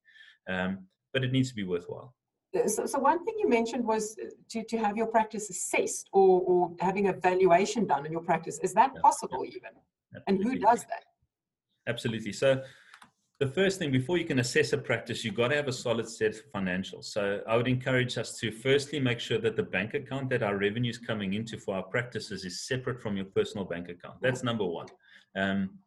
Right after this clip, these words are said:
Speaker 1: it shouldn't just be your personal account with all your personal expenses and school fees and, and practice expenses all in one. And that often happens in Solus practices. So the best thing you can do if you wanna stay Solus is at least separate your bank accounts out.
Speaker 2: Mm.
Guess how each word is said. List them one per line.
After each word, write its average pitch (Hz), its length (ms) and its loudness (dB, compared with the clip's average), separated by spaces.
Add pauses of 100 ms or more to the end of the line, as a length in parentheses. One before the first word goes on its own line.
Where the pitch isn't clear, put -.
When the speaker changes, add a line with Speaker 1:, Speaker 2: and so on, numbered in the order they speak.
(120)
Speaker 1:
it 113 120 -4
shouldn't 143 240 0
just 117 180 -2
be 110 120 0
your 110 180 4
personal 113 400 0
account 107 240 -4
with 98 100 -6
all 113 180 -2
your 107 100 0
personal 110 340 0
expenses 107 500 -4
and 104 100 -4
school 110 260 -6
fees 107 280 -4
and, 101 220 -4
and 110 200 -4
practice - 400 -6
expenses 104 480 -4
all 110 220 -2
in 98 140 0
one. 110 240 -2
And 98 100 -4
that 101 160 -2
often 110 220 -6
happens 107 340 -4
in 104 80 -4
Solus 98 360 -4
practices. - 640 -8 (220)
So 113 140 0
the 104 80 0
best 131 220 2
thing 139 120 0
you 127 100 2
can 110 120 -4
do 107 80 -2
if 107 100 -4
you 110 80 -2
wanna 104 160 -2
stay 123 240 0
Solus 107 440 -2
is 92 120 -10
at 90 100 -8
least 117 260 -6
separate 104 360 0
your 92 100 -6
bank 85 220 -10
accounts 90 340 -12 (100)
out. - 180 -10 (180)
Speaker 2:
Mm. 170 220 -8